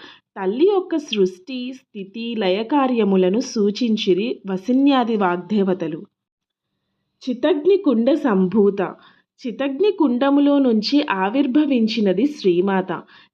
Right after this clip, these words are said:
చిత్ అనగా చైతన్య శక్తి. చితగ్ని అనగా జ్ఞానాగ్ని. జ్ఞానాగ్ని వలన అజ్ఞానము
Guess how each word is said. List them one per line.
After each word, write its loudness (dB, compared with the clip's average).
చిత్ -2
అనగా -4
చైతన్య 0
శక్తి. -6
చితగ్ని 0
అనగా 0
జ్ఞానాగ్ని. 0
జ్ఞానాగ్ని 0
వలన 0
అజ్ఞానము 0